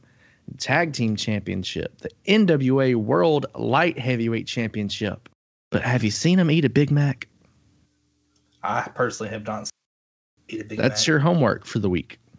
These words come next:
Speaker 2: I need to find that commercial.
Speaker 1: You have to find the commercial. It's
Speaker 2: Yeah.
Speaker 1: important to this whole saga that we're watching.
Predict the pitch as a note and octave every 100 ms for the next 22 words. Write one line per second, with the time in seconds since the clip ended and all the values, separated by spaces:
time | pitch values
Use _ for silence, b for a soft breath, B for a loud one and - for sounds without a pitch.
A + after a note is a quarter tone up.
0 | G#2+ G#2+ G#2 - A2+ G#2 G#2 G#2+ A2 A2
1 | A2 - _ _ - G2+ A2 - - G#2+
2 | A2 G#2+ A2 A2 G#2+ - - - G2+ A2
3 | G#2 - C#3 A#2 E2 - _ _ _ _
4 | _ _ _ - G#2 G2+ - A#2+ A#2 -
5 | A#2 B2+ A#2 F#2 - F#2 F#2 A2 - -